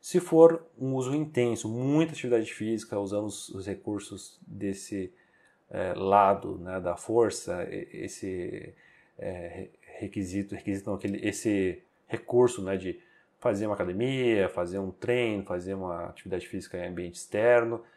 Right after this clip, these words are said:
obviamente a bateria dura menos, mas pode colocar em uma duração ainda muito boa, entre sete a dez dias. É um produto que realmente a bateria é fantástica, é a melhor Smart Band,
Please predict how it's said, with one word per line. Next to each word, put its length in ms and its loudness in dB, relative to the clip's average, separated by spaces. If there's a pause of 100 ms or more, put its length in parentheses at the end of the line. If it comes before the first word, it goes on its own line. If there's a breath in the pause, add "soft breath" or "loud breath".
(420 soft breath)
obviamente 520 2
a 20 0
bateria 320 2
dura 200 2
menos, 360 -2
mas 140 -10
pode 180 -2
colocar 240 0
em 40 2
uma 100 2
duração 300 0
ainda 120 -2
muito 560 -6
boa, 640 4
entre 240 -10
sete 680 2 (400 soft breath)
a 220 4
dez 400 0
dias. 200 -10
É 60 -8
um 60 -8
produto 240 -8
que 100 -6
realmente 340 -4
a 40 -4
bateria 480 -2
é 260 -4
fantástica, 1400 -6
é 60 -6
a 80 -2
melhor 420 4
Smart 320 -2
Band, 300 -8